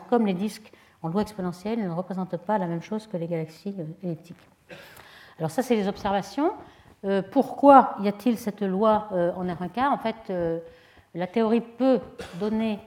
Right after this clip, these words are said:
une, une explication approximative, euh, qui est relativement simple et qui est due, euh, à Ivan King ici.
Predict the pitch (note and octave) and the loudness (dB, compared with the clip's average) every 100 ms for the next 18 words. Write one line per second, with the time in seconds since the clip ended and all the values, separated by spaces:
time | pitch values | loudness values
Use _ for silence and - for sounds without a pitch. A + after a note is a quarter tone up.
0 | - F#3+ F#3 E3+ E3 E3 F3 F3+ A3 F#3+ | -8 -4 -2 0 0 0 -2 -2 -2 -2
1 | F#3 G#3 G3 F3+ F#3 F3 - D4+ - - | 0 -2 -2 -6 -6 -6 -2 -4 -4 -12
2 | - - - _ G3 F#3 - A#3+ G#3 G#3 | -20 -20 -20 _ -6 -6 -2 0 2 0
3 | G#3+ G3+ F3+ A3+ C#4 E4 - F#3+ E3 G3+ | 0 -2 -2 0 0 -2 -6 -8 -6 -6
4 | F#3+ E3 D#3 E3 D#3+ D#3+ E3+ E3 D#3+ A#3+ | -2 -2 -2 -6 -8 -6 -4 -6 -6 -4
5 | C4+ E4+ G3 E3 - E4 | -4 -4 -8 -10 -4 -4